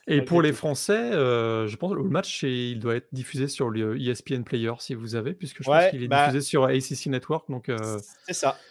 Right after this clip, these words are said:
Speaker 2: c'est
Speaker 1: donc
Speaker 2: ça,
Speaker 1: ça
Speaker 2: j'allais
Speaker 1: devrait, ça,
Speaker 2: l'annoncer.
Speaker 1: ça va être à, ça va être à, en, en, en live et à disposition pour les abonnés à E S P N Player en France.
Speaker 2: C'est ça,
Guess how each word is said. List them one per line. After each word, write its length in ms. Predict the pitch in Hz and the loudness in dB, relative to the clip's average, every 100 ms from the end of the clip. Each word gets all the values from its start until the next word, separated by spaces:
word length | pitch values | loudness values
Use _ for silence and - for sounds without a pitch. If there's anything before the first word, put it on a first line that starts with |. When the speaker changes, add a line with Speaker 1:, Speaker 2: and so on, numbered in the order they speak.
| - | -20
Speaker 2:
c'est 100 | - | -12
Speaker 1:
donc 120 | 143 156 | -4 2
Speaker 2:
ça, 40 | |
Speaker 1:
ça 0 | |
Speaker 2:
j'allais 200 | 165 160 | 4 4
Speaker 1:
devrait, 160 | 165 170 | 2 2
ça, 40 | 180 | 2
Speaker 2:
l'annoncer. 200 | 139 151 | 2 4
Speaker 1:
ça 100 | 131 | 4
va 160 | 120 | 4
être 220 | 131 139 123 | 4 2 -2
à, 180 | 113 | 0
ça 180 | 107 120 | 0 -2
va 120 | 113 | 0
être 200 | 139 - | -2 -2
à, 840 | 120 110 107 104 107 113 123 139 - | -4 -2 -4 -4 -4 -6 -6 -8 -8
en, 640 | 127 113 113 117 110 110 127 | -8 -8 -8 -8 -8 -8 -6
en, 60 | |
en 60 | 113 | -4
live 580 | 113 131 135 110 104 117 | -2 -2 -4 -6 -6 -6
et 160 | 117 | -6
à 60 | 113 | -6
disposition 560 | 110 - 117 104 131 139 | -8 -8 -8 -8 -8 -6
pour 160 | 143 | -4
les 160 | 117 117 | -4 -2
abonnés 340 | 113 107 120 | -2 -4 -4
à 140 | 135 135 | -4 -6
E 160 | 139 | -6
S 120 | 127 | -6
P 120 | - 143 | -8 -10
N 100 | 131 | -8
Player 200 | 143 139 | -8 -10
en 120 | 135 | -12
France. 300 | - - - | -14 -16 -14
Speaker 2:
C'est 120 | 139 | -14
ça, 280 | - 135 | -6 -8